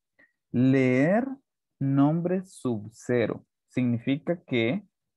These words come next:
lo que el usuario escriba aquí va a ser almacenado en la posición, en la primer posición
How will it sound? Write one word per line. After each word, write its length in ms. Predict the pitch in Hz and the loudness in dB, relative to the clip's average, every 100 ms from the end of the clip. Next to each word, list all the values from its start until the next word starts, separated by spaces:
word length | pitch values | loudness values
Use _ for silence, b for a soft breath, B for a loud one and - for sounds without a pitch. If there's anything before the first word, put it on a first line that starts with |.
| _ - | _ -4
lo 360 | 127 131 123 | 0 2 0
que 200 | 120 110 | -2 -2
el 120 | 107 | -2
usuario 440 | 107 - 113 120 156 | -6 0 2 2 -2
escriba 400 | 160 190 190 202 | -6 -8 -4 -4
aquí 280 | 208 113 135 | -6 -6 -4
va 120 | 143 | -4
a 40 | |
ser 160 | 120 113 | -2 -2
almacenado 720 | 131 131 120 113 123 160 - _ _ | -2 -4 -4 -2 -2 -4 -6 _ _
en 500 | 131 147 180 202 202 - | -4 -2 -2 -4 -6 -6
la 340 | 123 120 113 | -2 0 -2
posición, 640 | - 110 - 104 - 120 - | -6 -8 -8 -12 -4 -4 -2
en 100 | 135 | 0
la 160 | 123 107 | 0 0
primer 480 | 117 110 120 160 185 | -2 0 0 -2 -2
posición 840 | 180 185 180 - 110 113 180 214 | -6 -4 -8 -4 -4 -2 -2 -6